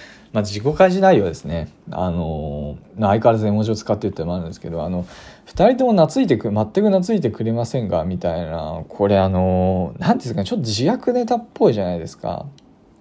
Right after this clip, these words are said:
で、自虐ネタってその、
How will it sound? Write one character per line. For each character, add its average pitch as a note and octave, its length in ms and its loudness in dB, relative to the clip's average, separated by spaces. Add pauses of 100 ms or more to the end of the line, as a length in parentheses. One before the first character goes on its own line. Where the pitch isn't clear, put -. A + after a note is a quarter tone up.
(360)
で、 G2 440 0 (460)
自 G2 140 -4
虐 A#3+ 300 2
ネ C4+ 140 4
タ C4 120 4
っ B3 80 -2
て - 160 -2
そ A3 120 0
の、 G3+ 680 2